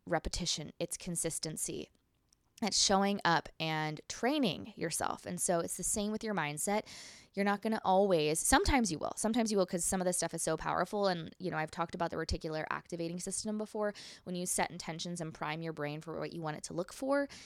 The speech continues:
in your day, you do see more of that. And if you're seeing more good, you're going to feel <laughs> more good. M-, so sometimes you do get some immediate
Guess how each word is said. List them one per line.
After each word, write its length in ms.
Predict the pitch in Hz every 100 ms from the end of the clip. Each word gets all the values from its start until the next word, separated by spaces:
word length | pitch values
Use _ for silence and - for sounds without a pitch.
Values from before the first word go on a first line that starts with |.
| - -
in 180 | 208 214
your 160 | 214
day, 380 | 202 170 185 247 - - _ _
you 160 | 196 202
do 240 | 180 226
see 240 | - 254 254
more 220 | 240 202
of 100 | 170
that. 240 | - -
And 180 | 185 180
if 120 | 175
you're 120 | 180 175
seeing 460 | - 185 226 269
more 140 | 233 220
good, 180 | 185
you're 140 | 185 175
going 220 | 160 170
to 60 | 175
feel 420 | - - 262 262
<laughs> 20 |
more 240 | 190 196
good. 320 | - 196 - - - - - -
M-, 160 | 196 -
so 260 | - 226 214 -
sometimes 440 | - 220 240 202
you 60 | 185
do 180 | 175 175
get 180 | 190
some 200 | - 170
immediate 440 | 170 175 185 180